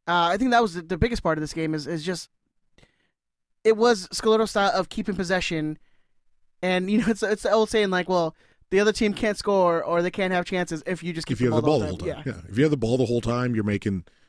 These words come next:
Speaker 2: very smart, very intelligent short passes. N-, we weren't looking for a home run ball. We weren't lobbing it up like we do with Zlatan's on the field or like,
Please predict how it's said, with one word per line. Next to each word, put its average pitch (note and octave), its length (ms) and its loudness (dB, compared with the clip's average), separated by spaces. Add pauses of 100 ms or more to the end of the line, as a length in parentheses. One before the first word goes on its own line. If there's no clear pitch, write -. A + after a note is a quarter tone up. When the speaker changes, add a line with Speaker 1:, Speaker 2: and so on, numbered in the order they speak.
(200)
Speaker 2:
very A#2 320 2
smart, A#2 420 -2
very G#2 180 -4
intelligent A2+ 560 -4
short B2 320 -2
passes. B2 540 -4 (480)
N-, F#2+ 100 -10 (100)
we A2 120 2
weren't A2 240 0
looking A#2 240 0
for A2 180 -2
a - 20 -2
home A2 220 0
run A2 140 0
ball. A2+ 240 0
We A2 100 2
weren't G2 220 -2
lobbing G#2+ 320 -2
it G2+ 100 -2
up G#2 220 -6
like G2+ 180 -6
we G2 80 -2
do G2 140 -2
with F#2 140 -6
Zlatan's G2 420 -8
on G2 80 -4
the F2+ 60 -6
field G2 320 -6
or F#2 100 -8
like, F2+ 320 -10